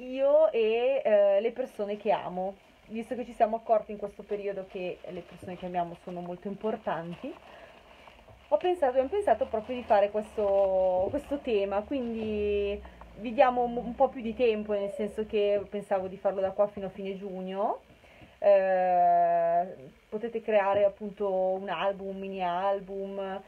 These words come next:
sia cose che abbiamo fatto già noi, oppure qualcosa che vi inventate, qualcosa che avete visto in giro da altre parti.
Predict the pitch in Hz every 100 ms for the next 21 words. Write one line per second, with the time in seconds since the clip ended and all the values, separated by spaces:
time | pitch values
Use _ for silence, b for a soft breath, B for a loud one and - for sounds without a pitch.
0 | B B - - 226 214 226 208 196 196
1 | 196 196 - 202 196 190 190 185 185 180
2 | 180 190 190 185 175 208 214 196 - 202
3 | 196 196 196 185 196 202 202 202 190 190
4 | 190 196 196 208 196 214 214 214 196 196
5 | 196 196 B B - 214 208 208 202 196
6 | 196 - 202 190 196 196 175 165 190 180
7 | 170 269 285 247 233 247 -